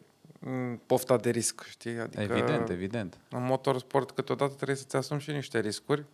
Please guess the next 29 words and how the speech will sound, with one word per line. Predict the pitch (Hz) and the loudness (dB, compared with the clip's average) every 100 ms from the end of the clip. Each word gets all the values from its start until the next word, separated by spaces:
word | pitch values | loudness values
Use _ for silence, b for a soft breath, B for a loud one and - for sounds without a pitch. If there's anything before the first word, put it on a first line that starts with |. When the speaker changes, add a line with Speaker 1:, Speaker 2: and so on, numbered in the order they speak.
| - | 2
Speaker 1:
dar | - 180 | 6 6
trebuie | - 202 190 190 | 8 6 8 6
controlate, | - 175 160 156 120 - - | 6 6 8 10 8 6 -12
adică | - - 139 | -12 -4 -2
să | 139 | -2
ți | 139 - | -4 4
le | 143 | 4
asumi | 139 165 | 4 0
când | 151 127 113 | -2 -4 2
trebuie | 147 170 185 185 185 B B | 4 6 8 6 4 B B
și | - 156 | -6 0
să | 165 | 4
nu | 165 160 | 6 8
sar | 160 147 | 10 10
calul. | 143 123 98 - - b b b b b b b b b b b | 12 10 10 -4 -18 b b b b b b b b b b b
Nu | 165 | -4
știu | 151 156 | 2 12
dacă | 139 127 | 12 12
știi, | 117 - 131 127 123 120 120 | 2 2 2 4 4 4 4
era | 120 127 | 8 10
o | 131 | 10
poveste | 127 117 123 120 117 | 6 0 -2 -2 -2
pe | 120 | 2
care | - 120 | 6 8
am | 117 | 8
auzit-o | 113 117 139 143 147 | 4 2 0 6 6
legată | 131 120 135 135 | 8 6 4 2
de | 127 | 0
Federer, | - 123 131 131 | 2 4 6 6